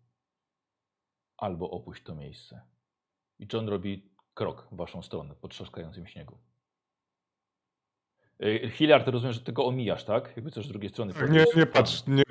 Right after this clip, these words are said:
Speaker 2: nie patrzę na, w ogóle na niego.
Speaker 1: Dobra.
Speaker 2: Patrzę na Hanę i mówię: „Hano, błagam cię, walcz z tym. Wiem, że jesteś w stanie.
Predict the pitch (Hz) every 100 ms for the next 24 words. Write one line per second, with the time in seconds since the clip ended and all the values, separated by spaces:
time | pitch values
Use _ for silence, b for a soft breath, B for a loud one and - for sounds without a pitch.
0 | - 139 123 123 - 117 104 107 107 104
1 | 95 90 87 85 85 - - 82 - -
2 | 113 - 113 - 123 127 120 117 104 110
3 | - 117 110 98 104 101 98 - 95 92
4 | b b b _ _ _ _ _ - 104
5 | 98 - - 95 87 85 _ _ - 104
6 | 95 98 92 - 90 - 98 90 87